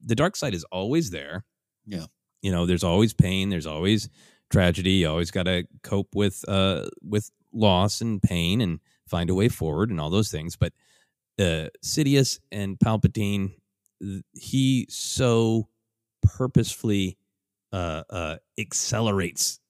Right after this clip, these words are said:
Speaker 1: pain,
Speaker 2: Mm.
Speaker 1: everything from, you know, the responsibility for the millions of lives lost in the Clone Wars, which did not, which is a war that did not have to happen, to
Speaker 2: Right.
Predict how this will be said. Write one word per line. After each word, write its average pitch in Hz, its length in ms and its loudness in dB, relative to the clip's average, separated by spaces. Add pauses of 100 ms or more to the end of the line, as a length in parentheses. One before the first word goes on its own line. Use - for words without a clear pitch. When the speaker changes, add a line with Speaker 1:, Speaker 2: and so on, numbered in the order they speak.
(120)
Speaker 1:
pain, 92 540 0
Speaker 2:
Mm. 98 60 -2
Speaker 1:
everything 110 420 2
from, 87 460 -2 (440)
you 92 280 -2
know, 85 160 -2 (160)
the 98 160 -4
responsibility 98 560 -2
for 85 180 -4
the 85 100 -4
millions 143 500 0
of 120 100 0
lives 127 320 -4
lost 123 420 -6
in 120 200 -4
the 117 60 -4
Clone 139 300 0
Wars, 107 240 2
which 104 200 -6
did 131 180 -6
not, 131 260 -6
which 117 160 -6
is 123 80 -6
a 127 60 -2
war 131 200 0
that 123 120 -4
did 135 140 -4
not 127 260 -6
have 123 220 -10
to 123 80 -4
happen, 117 440 -2
to 95 200 -2
Speaker 2:
Right. 85 140 -8